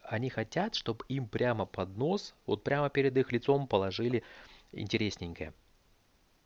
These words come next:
Ну, а кто так не захочет, да, как таковое? Чтоб сидишь, а тебе что-то интересное там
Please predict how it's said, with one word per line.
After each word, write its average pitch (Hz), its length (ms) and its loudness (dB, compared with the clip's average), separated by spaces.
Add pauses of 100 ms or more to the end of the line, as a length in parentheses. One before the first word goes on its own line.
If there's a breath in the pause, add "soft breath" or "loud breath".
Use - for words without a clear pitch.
(120)
Ну, 135 160 0
а 110 80 2
кто - 160 2
так 95 160 0
не 95 60 -2
захочет, 90 420 -2
да, 117 220 -4
как - 160 -6
таковое? 92 380 0
Чтоб - 200 -6
сидишь, 220 280 2
а 127 40 4
тебе 147 240 2
что-то - 220 -2
интересное 113 400 4
там 92 260 0